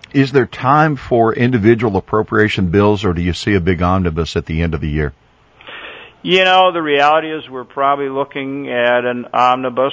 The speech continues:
Speaker 2: or, uh, you know, moving some of the bills together with an omnibus just based on the timeline and the workload. Obviously, I'd like to go through regular order and get them all across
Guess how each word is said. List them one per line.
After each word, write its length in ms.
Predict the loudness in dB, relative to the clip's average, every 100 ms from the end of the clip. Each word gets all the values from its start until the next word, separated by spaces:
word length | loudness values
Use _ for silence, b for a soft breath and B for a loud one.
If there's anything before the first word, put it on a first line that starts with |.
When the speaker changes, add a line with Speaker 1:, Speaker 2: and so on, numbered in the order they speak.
| -2
Speaker 2:
or, 260 | 0 2 2
uh, 220 | 2 -2 -6
you 160 | -10 -6
know, 140 | -4
moving 420 | -4 -6 -4 -4 -2 -2
some 160 | 0
of 60 | -2
the 80 | 0
bills 400 | 0 2 0 -4 -10 -18 -16
together 300 | -4 -4 -4
with 80 | -2
an 80 | 0
omnibus 400 | 0 -2 -6 -6 -8
just 220 | -8 -2
based 300 | -2 -2 -4
on 80 | -8
the 80 |
timeline 720 | -8 -4 -2 0 0 2 0 -2
and 100 | -4
the 60 |
workload. 640 | 0 0 0 0 0 0 -6 B B B -2
Obviously, 420 | 0 0 -2 -2
I'd 100 | 0
like 180 | 0 -2
to 60 | -6
go 160 | -8
through 160 | -6 -6
regular 260 | -4 0
order 220 | 0 2 0
and 100 | -2
get 60 |
them 140 | -2 0
all 100 | -2
across 320 | 0 0